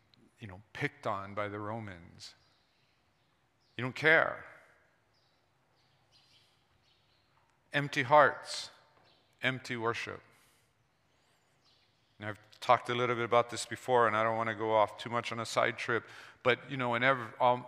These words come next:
most of my life, I've heard about the worship wars, about how people want to argue over what kind of music, what style of music, what songs, et cetera, et cetera. But let me tell you something. It doesn't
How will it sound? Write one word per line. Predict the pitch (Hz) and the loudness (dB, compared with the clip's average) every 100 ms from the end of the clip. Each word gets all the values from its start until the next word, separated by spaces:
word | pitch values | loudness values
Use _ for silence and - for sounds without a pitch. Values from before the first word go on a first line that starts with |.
| 135 | -6
most | 131 143 - | -2 0 -2
of | 131 | 2
my | 123 | 2
life, | 117 120 117 117 | 6 8 8 4
I've | 107 | 0
heard | 131 120 | 0 2
about | 113 110 - - 120 | 4 4 2 -8 -4
the | |
worship | 127 120 127 - 117 | 0 2 2 -2 -6
wars, | 117 113 101 92 87 87 - - | -6 -2 -2 -2 -6 -10 -14 -4
about | 120 123 120 | 4 4 6
how | 143 | 6
people | 127 147 139 131 | 4 0 -2 0
want | 127 | 0
to | 123 | 2
argue | 131 131 127 123 120 | 4 2 2 -4 -2
over | 123 110 120 - - | -2 0 -2 -4 -2
what | 131 | -2
kind | - 139 | 0 -2
of | 131 | -2
music, | 131 135 117 117 | -4 -4 -4 -2
what | 131 - | -4 0
style | 143 123 | 4 4
of | 123 | 4
music, | 123 131 117 123 | -4 -4 -4 -4
what | 127 | -6
songs, | - 143 131 123 117 110 101 | 0 4 6 4 2 -4 -6
et | 117 - | -8 0
cetera, | 135 127 | 2 2
et | 120 | 0
cetera. | - 135 123 110 - - - - | 2 4 4 2 -2 -18 -20 -2
But | 143 139 | 2 4
let | 156 | 2
me | 160 | 0
tell | - 170 | 2 2
you | 156 | 2
something. | 156 139 127 107 - - - _ _ _ _ _ _ _ _ _ _ _ | 0 -4 -4 -6 -10 -20 -20 _ _ _ _ _ _ _ _ _ _ _
It | 156 | 0
doesn't | 175 175 | 0 0